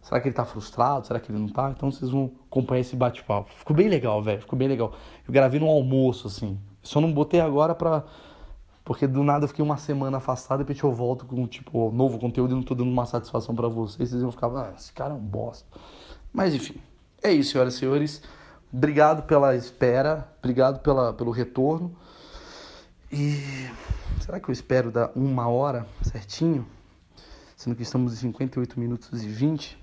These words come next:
Pois é, você se assustou, né? Você não sabia que era cinquenta e oito minutos e vinte que já estávamos. Mas já estamos a cinquenta e oito minutos e trinta agora.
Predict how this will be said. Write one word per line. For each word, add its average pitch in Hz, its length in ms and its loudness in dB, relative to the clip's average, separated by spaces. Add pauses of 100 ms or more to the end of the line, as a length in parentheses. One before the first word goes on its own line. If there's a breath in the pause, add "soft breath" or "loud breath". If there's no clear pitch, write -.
Pois 117 200 -2
é, 113 60 -8
você 110 200 -8
se 123 80 -2
assustou, 117 460 -2
né? 110 60 -10
Você - 120 -12
não 110 80 -4
sabia 113 360 -4
que - 100 -14
era 127 100 -10
cinquenta - 260 -10
e - 20 -4
oito - 140 -8
minutos 107 200 -4
e 107 40 -6
vinte 101 200 -8
que 117 60 -10
já 113 40 -6
estávamos. 120 400 -4 (640 loud breath)
Mas 117 240 -2
já 117 80 -2
estamos 123 360 -4
a 117 40 -4
cinquenta 127 320 -6
e - 20 0
oito 127 140 -4
minutos 123 260 -2
e 117 60 -10
trinta 131 400 -6
agora. 123 340 -4